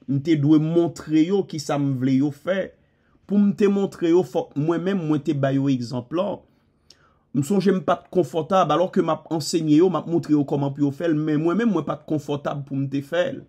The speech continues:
M te gen ezitasyon, e ou te ka wè ezitasyon an nan kò m. Paske jan m mande yo pou yo lage kò yo a, kò a te dwe rete an pant rèd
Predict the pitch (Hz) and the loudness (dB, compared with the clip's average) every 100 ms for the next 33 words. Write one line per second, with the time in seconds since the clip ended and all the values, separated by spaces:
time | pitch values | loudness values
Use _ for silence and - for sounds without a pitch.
0 | _ _ _ _ _ - 156 185 165 180 | _ _ _ _ _ -8 0 2 4 4
1 | 180 170 151 147 180 147 - 208 220 - | 4 2 -2 -2 -4 -4 -10 -8 -8 -10
2 | _ _ _ _ - 156 147 - 151 185 | _ _ _ _ 0 0 0 0 2 2
3 | 180 165 160 156 151 135 151 147 - 143 | 2 2 4 4 2 0 -2 -2 -2 -2
4 | 139 143 - 214 185 - - _ _ _ | 0 -2 -4 -4 -4 -6 -10 _ _ _
5 | _ 127 113 143 170 185 202 165 165 156 | _ -2 -2 0 -2 -2 0 2 2 2
6 | 156 151 147 139 - 139 143 151 - 170 | 2 2 -2 -4 -2 0 0 -2 -4 -2
7 | 160 156 180 151 151 143 143 143 175 175 | 0 0 -2 2 2 2 -2 0 2 2
8 | 156 - _ _ _ _ _ _ _ _ | -2 -10 _ _ _ _ _ _ _ _
9 | _ _ - 123 117 135 135 135 - 143 | _ _ -6 -4 0 0 2 0 -2 -4
10 | 156 147 185 170 151 151 220 214 131 107 | -4 -2 -2 -2 -4 -2 0 0 -2 -6